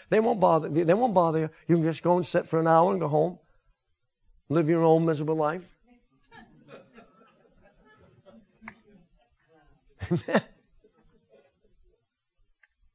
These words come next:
How many wants the move of God that we had today? I want it.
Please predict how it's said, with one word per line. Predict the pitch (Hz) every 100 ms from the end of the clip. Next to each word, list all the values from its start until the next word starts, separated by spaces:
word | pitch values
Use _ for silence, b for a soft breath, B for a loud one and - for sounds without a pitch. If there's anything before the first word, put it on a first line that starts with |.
| _ _ _ _ _ _ _ _ _ _ _ _ _ _ _ _ _ _ _ _ _ _ _
How | 214 233
many | 214 190
wants | 160 170 156 -
the |
move | 143 165 135
of | 117
God | 135 135 117
that |
we | 117 135
had | 123 117
today? | 117 117 120 101 101 _ _ _ _ b b b 139
I | 175
want | 175 143 151
it. | 113